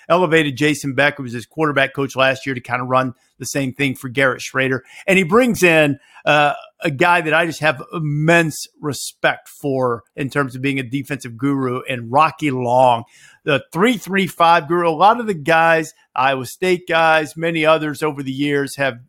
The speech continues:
drawn from what Rocky Long created defensively. And now it's at Syracuse. I think that might be worth a, a win or so for them.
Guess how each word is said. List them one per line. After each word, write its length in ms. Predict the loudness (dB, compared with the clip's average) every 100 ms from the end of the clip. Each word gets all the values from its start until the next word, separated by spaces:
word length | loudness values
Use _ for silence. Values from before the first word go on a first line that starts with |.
| _ -20
drawn 720 | -8 2 6 6 6 4 -2 _ _ _
from 320 | _ 0 2 2
what 280 | 0 0
Rocky 400 | 2 2 2 -4
Long 460 | -2 4 4 4 2
created 720 | -6 -8 -2 0 0 -2 -8 -14 -14
defensively. 1080 | -10 -10 _ -4 -2 -6 -12 -12 -16 -16 _ _ _ _ _ _
And 220 | -4 -2
now 300 | 2 2 2
it's 180 | 0 -6
at 140 | -10
Syracuse. 720 | -8 -4 -2 -2 -6 -10 -12 -2
I 140 | 0
think 220 | 0 0 2
that 280 | 2 2
might 280 | 2 0 0
be 160 | 0 0
worth 400 | 2 2 2 -2 _ -20 _
a, 460 | 2 2 2 0 -2
a 20 |
win 440 | -2 0 2 2 0
or 240 | -4 -4
so 540 | 0 2 4 4 -2 _
for 300 | -4 2 2
them. 280 | 4 0